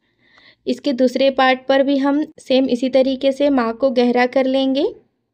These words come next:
अब एक इंच की दूरी पर बाकी एक्स्ट्रा पेपर हम कट कर लेंगे। तो फ्रेंड्स, अगर आपने हमारा चैनल अभी तक सब्सक्राइब नहीं किया है, तो प्लीज़ चैनल को सब्सक्राइब कर लें इसी तरीके की रेगुलर नई नई डिज़ाइन सीखने के लिए।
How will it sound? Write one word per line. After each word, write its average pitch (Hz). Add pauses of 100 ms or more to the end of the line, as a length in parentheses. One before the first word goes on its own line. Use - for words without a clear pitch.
(580)
अब 269
एक 262
इंच 285
की 294
दूरी 254
पर 277
बाकी 240
एक्स्ट्रा 262
पेपर 269
हम 285
कट 226
कर 262
लेंगे। 269 (360)
तो 277
फ्रेंड्स, 277 (140)
अगर 254
आपने 285
हमारा 285
चैनल 294
अभी 247
तक 269
सब्सक्राइब 277
नहीं 285
किया 285
है, 302
तो 294
प्लीज़ 269
चैनल 254
को 294
सब्सक्राइब 247
कर 277
लें 285 (420)
इसी 247
तरीके 277
की 302
रेगुलर 262
नई 247
नई 269
डिज़ाइन 247
सीखने 269
के 277
लिए। 285